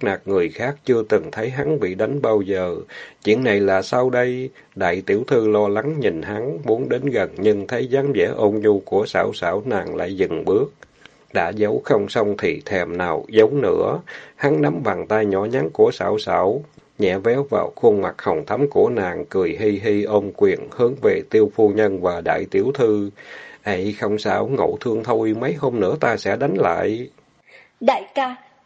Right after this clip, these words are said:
Speaker 2: huynh không sao chứ?" Sảo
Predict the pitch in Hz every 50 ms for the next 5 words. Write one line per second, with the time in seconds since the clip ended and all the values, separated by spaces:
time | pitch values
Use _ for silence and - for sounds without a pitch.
0 | _ _ - - 339 302 277 269 262 208 - - - 330 294 269 - - 330 302
1 | 294 285 - - 339 349 427 427 - _ _ _ _ _ _ _ _ _ _ _
2 | _ _ _ _ _ _ _ _ _ _ _ _ _ _ _ _ _ - - -
3 | - 240 220